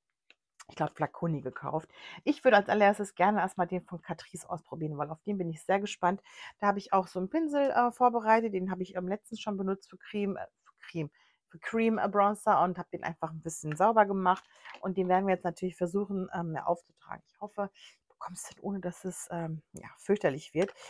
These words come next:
Ich bin nicht der größte Cream Bronzer Fan, muss ich sagen. Ähm, ich probiere es immer mal wieder aus. Aber, ähm, ich find's in der Handhabung, wenn man keine Foundation trägt, schon ein bisschen schwierig. Wenn man Foundation trägt, ist es natürlich praktisch. Deswegen habe ich jetzt auch meine Haut noch nicht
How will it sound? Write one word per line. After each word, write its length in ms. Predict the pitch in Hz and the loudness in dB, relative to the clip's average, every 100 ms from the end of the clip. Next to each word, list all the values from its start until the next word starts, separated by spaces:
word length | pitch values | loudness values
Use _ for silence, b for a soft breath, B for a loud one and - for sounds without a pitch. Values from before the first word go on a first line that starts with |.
| B | B
Ich 80 | B | B
bin 120 | 294 | 0
nicht 160 | 311 - | 0 0
der 100 | 269 | 0
größte 380 | 220 285 - 254 | 2 0 0 -6
Cream 380 | - 240 285 285 | -4 -2 0 2
Bronzer 360 | 262 285 269 | 0 0 -2
Fan, 280 | 254 208 220 | -2 -2 -2
muss 240 | 277 285 - | -2 -6 -8
ich 160 | 269 | -8
sagen. 440 | - 254 254 262 247 | 0 2 2 0 -2
Ähm, 220 | 196 190 | 0 -2
ich 140 | 202 - | -6 -10
probiere 280 | - 214 233 | -4 0 0
es 60 | |
immer 200 | - 247 | 0 -2
mal 220 | 269 226 208 | 0 0 2
wieder 240 | 202 - | 0 2
aus. 380 | 180 226 320 - B B B B B | 4 4 2 -2 B B B B B
Aber, 920 | 202 196 196 196 190 185 - 180 175 175 | 0 2 4 6 8 6 4 2 2 0
ähm, 160 | 175 | -4
ich 160 | 185 - | -6 -8
find's 220 | 185 175 | -8 -8
in 60 | 165 | -8
der 120 | 156 | -6
Handhabung, 480 | 165 196 196 185 180 | -6 -4 -4 -2 -2
wenn 120 | 170 | -2
man 160 | 156 151 | -4 -4
keine 260 | 262 311 | -2 -2
Foundation 580 | - 254 226 220 226 220 | 0 -2 0 0 0 -6
trägt, 280 | - 208 - | -8 -8 -6
schon 140 | 220 | -6
ein 20 | |
bisschen 220 | 185 - - | -6 -6 -10
schwierig. 440 | - 233 247 233 B B B | -6 -2 -2 -2 B B B
Wenn 80 | 190 | -2
man 140 | 185 | -2
Foundation 480 | 180 175 156 165 - | -2 -2 2 2 0
trägt, 220 | - 147 | -8 -6
ist 120 | 156 - | -6 -8
es 60 | |
natürlich 280 | 156 - 160 | -10 -10 -12
praktisch. 320 | - 147 - | -8 -8 -10
Deswegen 300 | - - 165 | -12 -8 -6
habe 100 | 143 | -8
ich 80 | - | -10
jetzt 160 | 156 - | -10 -6
auch 120 | 156 | -6
meine 220 | 160 151 | -6 -6
Haut 220 | 147 - | -4 -6
noch 80 | - | -6
nicht 200 | 165 - | -12 -12